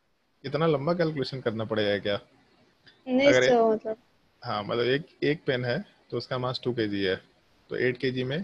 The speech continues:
Speaker 1: अगर calculation करना है तो total mass से एक pen का mass जब divide करेंगे तो यहाँ से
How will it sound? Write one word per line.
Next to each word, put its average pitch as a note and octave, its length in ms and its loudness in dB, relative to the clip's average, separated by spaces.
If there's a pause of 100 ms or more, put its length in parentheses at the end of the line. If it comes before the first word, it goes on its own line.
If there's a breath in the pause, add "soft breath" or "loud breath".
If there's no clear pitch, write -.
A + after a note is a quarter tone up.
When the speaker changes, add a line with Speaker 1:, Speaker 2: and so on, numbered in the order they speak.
(120)
Speaker 1:
अगर B2 220 -2
calculation A2+ 520 -2
करना A#2 300 -4
है B2 100 -6
तो C3 140 -8
total B2+ 460 -4
mass A2 280 -4 (120)
से A#2+ 200 -4 (540 soft breath)
एक C#3 280 -2 (220)
pen B2 200 0
का B2 120 -4
mass A#2+ 220 -2
जब A#2 180 -4
divide G#2+ 300 0
करेंगे A2 300 -4
तो A2 100 -8
यहाँ G#2 160 -4
से D3 180 -8